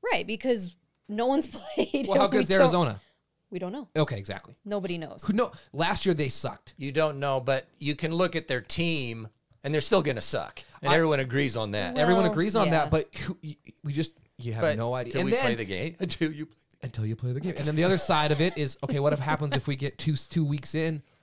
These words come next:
Speaker 2: and a, a player like Lawrence for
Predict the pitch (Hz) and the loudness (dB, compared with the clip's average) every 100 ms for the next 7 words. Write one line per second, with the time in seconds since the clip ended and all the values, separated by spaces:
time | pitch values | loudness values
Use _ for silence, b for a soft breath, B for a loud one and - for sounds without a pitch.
0 | _ _ - 139 131 - 120 - 151 139 | _ _ -6 -4 -4 -4 -8 -4 0 0
1 | 135 135 - 104 104 - _ _ _ _ | 0 -4 -8 -8 -8 -14 _ _ _ _
2 | _ - 117 123 127 - - 127 117 | _ -8 -4 -2 -2 -4 -8 -6 -8